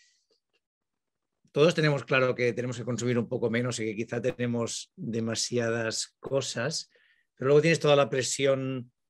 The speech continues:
de las redes sociales, ¿no? Oye, tú estás en tu cultura minimalista y, y de repente estás viendo <laughs> en las redes sociales,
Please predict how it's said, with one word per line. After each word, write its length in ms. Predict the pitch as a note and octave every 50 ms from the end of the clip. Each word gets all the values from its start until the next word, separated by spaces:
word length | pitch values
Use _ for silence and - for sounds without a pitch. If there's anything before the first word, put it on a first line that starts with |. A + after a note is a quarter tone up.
| _ _ _ _ -
de 100 | C3 B2
las 120 | B2 A2+
redes 220 | B2 B2+ C3 B2
sociales, 600 | - - B2 A2 - C3+ C3+ B2+ B2 A2+ A2+ G#2
¿no? 80 | B2+ D3+
Oye, 240 | D#3+ D3+ C3+ B2+ A2+
tú 100 | - C3
estás 480 | C3 - C3 B2+ B2+ B2+ - - - _
en 240 | - C3+ B2+ B2+ A2
tu 140 | - C3+ B2+
cultura 380 | - C3+ A#2 - C#3+ B2+ C3+
minimalista 840 | C3 C3 C3 C3 B2+ A#2+ A#2 B2 C#3 C3 - - - C3 C3+ E3+ F3+ - _ - _ _ _ _ _ _ _ -
y, 580 | - C#3 C3 B2+ A#2+ A#2+ A#2 A#2 B2 - - _
y 100 | - C#3
de 80 | A2+ B2+
repente 240 | B2 - C3 B2+ C#3+
estás 240 | C3+ - C#3+ B2+ G#2+
viendo 440 | B2+ C3 C#3 C3+ C3+ A#2+ C#3+ D3 B2+
<laughs> 160 | - C#5 C5+
en 60 | D#3 C#3+
las 100 | C3 B2
redes 180 | C3 C#3 C3
sociales, 640 | - C#3 A#2 A#2 B2+ B2+ C3 C3+ C#3+ C#3+ - -